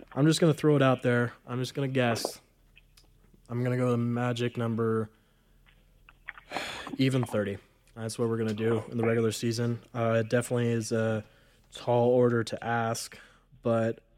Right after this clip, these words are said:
I definitely see us doing it. Um, as I said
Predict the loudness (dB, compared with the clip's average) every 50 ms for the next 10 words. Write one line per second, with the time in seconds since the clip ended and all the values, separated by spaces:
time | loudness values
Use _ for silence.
0 | _ _ _ _ -20 _ _ -8 -6 -4 2 2 2 2 4 4 2 2 2 2
1 | 2 2 2 2 2 2 0 0 0 0 0 2 2 2 0 0 -2 -4 _ _
2 | _ _ -20 -20 -18 -10 -8 -8 -4 -2 -2 0 0 0 0 0 0 -2 -2 -6
3 | -10 -10 -6 0 2 4 4 4 2 0 0 2 2 2 2 2 2 2 4 4
4 | 2 0 -4